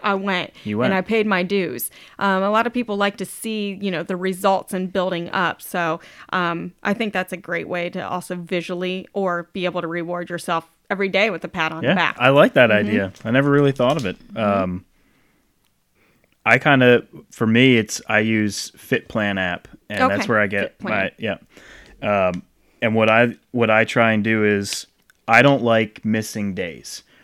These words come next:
Speaker 2: Right? Because, like, if you open it up and press train, it opens up the day that, of whatever you're supposed to be working out. And you can skip ahead, but every time you open it, even if you skipped ahead,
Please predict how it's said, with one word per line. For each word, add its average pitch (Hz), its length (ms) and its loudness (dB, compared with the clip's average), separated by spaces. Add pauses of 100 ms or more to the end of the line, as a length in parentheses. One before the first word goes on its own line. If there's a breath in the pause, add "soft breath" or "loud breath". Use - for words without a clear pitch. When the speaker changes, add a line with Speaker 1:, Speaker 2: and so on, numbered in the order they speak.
(160 soft breath)
Speaker 2:
Right? 104 200 -4
Because, 107 300 -4
like, 101 160 -6
if 95 100 -10
you 120 320 4
open 117 300 2
it 113 80 2
up 110 160 2
and 104 120 -4
press 107 520 -2
train, 131 440 2
it 120 140 0
opens 117 420 0
up 113 220 0
the - 80 -4
day 107 360 0
that, 101 200 -6 (160)
of 101 180 -8
whatever 107 280 2
you're 104 120 0
supposed 104 340 -8
to - 60 -16
be 107 60 -8
working 98 320 -6
out. 104 220 -2 (560 soft breath)
And 110 180 2
you 147 80 6
can 294 140 2
skip - 280 0
ahead, 107 460 2 (640 soft breath)
but 120 160 4
every 135 220 4
time 165 220 4
you 139 140 6
open 143 220 4
it, 120 220 2 (160)
even 151 220 4
if 165 120 0
you 143 80 2
skipped - 320 -2
ahead, 123 460 2